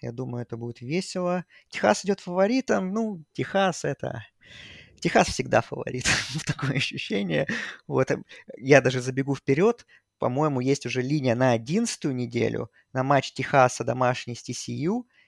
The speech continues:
И, по-моему, Техас и там фаворит. Я щас уточню. Это, да,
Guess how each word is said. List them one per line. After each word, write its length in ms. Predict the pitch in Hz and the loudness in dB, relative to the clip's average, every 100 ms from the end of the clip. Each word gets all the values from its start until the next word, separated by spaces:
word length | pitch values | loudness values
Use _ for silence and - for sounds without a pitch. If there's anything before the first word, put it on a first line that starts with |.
| _ _ - | _ _ -8
И, 80 | 139 | -4
по-моему, 540 | 123 120 151 202 185 | -2 0 2 2 0
Техас 540 | - 135 - 175 160 - | 0 -2 6 6 4 -2
и 120 | 143 | -2
там 320 | - 127 117 | 4 4 4
фаворит. 640 | - 113 113 127 202 - - _ _ | -4 -4 0 0 0 -4 -16 _ _
Я 220 | 175 117 | -6 -6
щас 280 | 127 127 - | -6 -10 -12
уточню. 520 | - 131 120 - 185 233 | -10 -6 -4 -4 -4 0
Это, 280 | 160 - | 0 0
да, 340 | 135 123 240 | 2 8 8